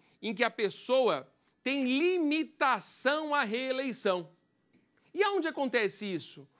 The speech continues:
Nos cargos do poder executivo. A pessoa só pode ser reeleita uma única vez para o mandato executivo. Agora, isso já não acontece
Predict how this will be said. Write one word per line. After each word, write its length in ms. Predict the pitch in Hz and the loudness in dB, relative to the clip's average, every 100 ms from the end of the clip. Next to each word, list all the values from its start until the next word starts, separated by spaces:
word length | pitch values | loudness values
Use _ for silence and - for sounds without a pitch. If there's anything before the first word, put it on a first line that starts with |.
| _ _ | _ _
Nos 260 | 214 240 - | -2 -2 -2
cargos 580 | - 226 240 269 247 214 | 2 4 2 -2 -6 -8
do 80 | |
poder 560 | 226 214 180 208 262 269 - _ _ - | -4 -2 -2 2 0 0 -10 _ _ -4
executivo. 1200 | 247 285 294 208 247 254 226 - 233 226 160 123 - _ _ _ - | -2 0 0 0 -4 -2 -6 -2 0 0 -4 -12 -16 _ _ _ -4
A 100 | - | 2
pessoa 420 | 214 269 233 349 349 | 2 0 -6 -6 -4
só 140 | 285 | -2
pode 300 | 220 285 294 | 2 2 0
ser 200 | 233 220 | 0 2
reeleita 880 | 180 190 185 160 190 269 196 160 131 - _ _ - | 2 2 2 2 2 2 -2 -6 -6 -10 _ _ -2
uma 400 | 311 320 302 269 | 0 4 4 2
única 560 | 302 381 381 349 320 | 2 0 0 0 -2
vez 580 | 196 196 240 240 - - _ _ - | 0 0 0 -4 -12 -20 _ _ -2
para 180 | 254 262 | 0 0
o 40 | |
mandato 500 | 254 277 214 220 220 | 0 2 4 4 2
executivo. 720 | 233 196 277 196 220 190 139 135 _ _ _ - | -6 -8 -10 -6 -4 -4 -6 -18 _ _ _ -6
Agora, 480 | - 185 190 170 123 _ - | 0 4 4 2 -2 _ -14
isso 520 | 190 247 302 349 359 | -6 0 2 0 0
já 140 | 226 233 | 2 2
não 220 | 214 208 | 2 2
acontece 920 | 190 - 165 156 151 180 - 311 311 | 0 -2 -6 -2 0 0 -2 -8 -8